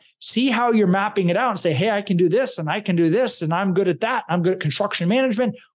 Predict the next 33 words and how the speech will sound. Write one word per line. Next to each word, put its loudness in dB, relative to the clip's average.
Cool. 4
Now 2
do 2
those 2
things. 0
And 0
then 2
here's 0
all 2
the 0
seats -2
of 0
the, -4
the -2
bus 0
that -2
haven't 0
been 2
filled 2
that -2
we 4
need 4
to 0
hire 0
as 0
soon 2
as 0
we 2
can. 0
And 0
to 2
me, 2
like, 0